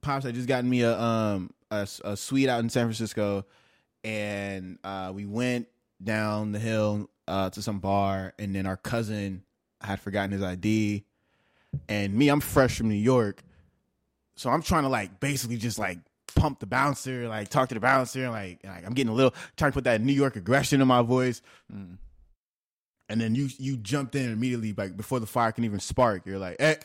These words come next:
Speaker 1: no, wait, just go up. We're just gonna go up."
Speaker 2: Mm-hmm.
Speaker 1: And you learn that, I think, from just how you handled me as a kid, and you, uh, maybe you learn that, uh,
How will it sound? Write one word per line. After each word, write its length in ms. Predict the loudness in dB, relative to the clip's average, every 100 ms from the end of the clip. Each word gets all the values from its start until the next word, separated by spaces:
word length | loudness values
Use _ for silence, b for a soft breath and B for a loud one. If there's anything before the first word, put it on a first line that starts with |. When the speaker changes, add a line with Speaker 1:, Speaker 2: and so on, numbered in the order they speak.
| -10
Speaker 1:
no, 320 | -6 -6 -8
wait, 320 | -6 -4 -4 -8 _ _ _ _ _
just 140 | -8 -4
go 100 | -2
up. 280 | -4 -10 _ -16
We're 80 | -8
just 60 |
gonna 140 | -6 0
go 120 | 0
up." 240 | 0 -4 _ _ _ -12
Speaker 2:
Mm-hmm. 220 | -10 -12 _ _ _
Speaker 1:
And 100 | -2
you 60 | 0
learn 380 | 2 2 4 4
that, 420 | 4 4 0 -4 0
I 140 | 2
think, 200 | 4 4
from 140 | 4
just 140 | 2 4
how 80 | 4
you 160 | 4
handled 260 | 4 4 6
me 60 |
as 100 | 4
a 60 | 2
kid, 420 | 2 8 8 6 _
and 140 | 0
you, 160 | 0 -2
uh, 420 | -2 0 0 0 -4 _ -6
maybe 240 | -4 -2
you 140 | -2
learn 360 | 0 0 0 0
that, 320 | -2 -2 -4
uh, 420 | -6 -4 -6 -10